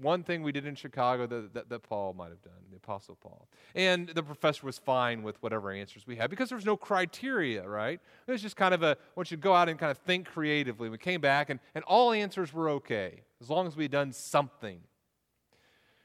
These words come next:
Two weeks ago, I asked you this question. I said, "What makes preaching effective? What makes preaching good? What are the characteristics of, of good preaching?" You know, there's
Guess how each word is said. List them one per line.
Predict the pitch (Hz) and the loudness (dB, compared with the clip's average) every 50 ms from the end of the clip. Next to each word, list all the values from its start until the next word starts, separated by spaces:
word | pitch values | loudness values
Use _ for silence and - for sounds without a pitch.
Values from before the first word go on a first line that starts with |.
| _ _ _ _ _ _ _ _ _ _ _ _ _ _ _ - | _ _ _ _ _ _ _ _ _ _ _ _ _ _ _ -4
Two | - - 269 | 0 4 6
weeks | 269 294 277 - - 196 | 6 6 6 4 2 0
ago, | 175 160 160 | 4 6 8
I | 156 156 | 8 8
asked | 156 165 180 175 175 - | 8 6 4 2 0 -4
you | 170 | -6
this | 156 147 139 - | -6 -6 -6 -6
question. | - 170 160 139 - - 147 | -2 0 0 0 0 -2 -8
I | 139 | -8
said, | - - 170 165 165 | -4 -4 -4 0 4
"What | 170 247 277 262 214 | 6 6 6 6 2
makes | 175 175 175 180 175 175 185 175 - - - - - - - _ _ _ _ _ _ _ _ _ _ _ _ _ _ _ _ _ _ _ _ _ _ - | -6 -4 -2 0 0 -2 -2 -6 -10 -16 -16 -16 -16 -18 -20 _ _ _ _ _ _ _ _ _ _ _ _ _ _ _ _ _ _ _ _ _ _ -6
preaching | - - 190 190 170 - - - 170 160 160 117 | -2 0 0 0 0 -4 -6 -6 -6 -6 -6 -8
effective? | 127 - - - 175 156 - - _ - 120 104 95 90 - _ _ _ _ - | -12 -12 -6 -2 0 0 0 -2 _ -10 -8 -8 -8 -10 -14 _ _ _ _ -4
What | 160 196 247 247 | 0 0 0 0
makes | 233 220 220 214 208 - - - - - _ _ | 0 -2 -2 -2 -2 -4 -10 -18 -18 -20 _ _
preaching | - - 165 170 160 - - - 160 143 127 120 120 117 110 107 104 | -6 -4 -4 -4 -6 -8 -10 -10 -8 -8 -8 -10 -12 -16 -18 -16 -6
good? | - 143 143 139 123 117 117 123 | -2 0 2 4 2 2 2 0
What | 214 | 0
are | 269 | -2
the | 269 | -2
characteristics | - - - - - 190 185 175 - - - 131 147 165 - - - 143 123 - - | -4 -8 -6 -2 0 0 0 0 -2 -6 -8 -4 -4 -4 -4 -6 -12 -14 -10 -6 -6
of, | 139 | -6
of | - 127 120 110 110 _ | -4 -4 -6 -8 -8 _
good | - 160 160 151 127 - | -2 0 0 0 -2 -6
preaching?" | - - 131 127 127 - - - - 90 87 87 - _ _ _ _ _ _ _ _ _ - | -8 -4 -4 -4 -4 -8 -12 -18 -18 -18 -18 -20 -20 _ _ _ _ _ _ _ _ _ -2
You | 185 | 0
know, | 190 | 2
there's | 196 196 175 | 2 2 2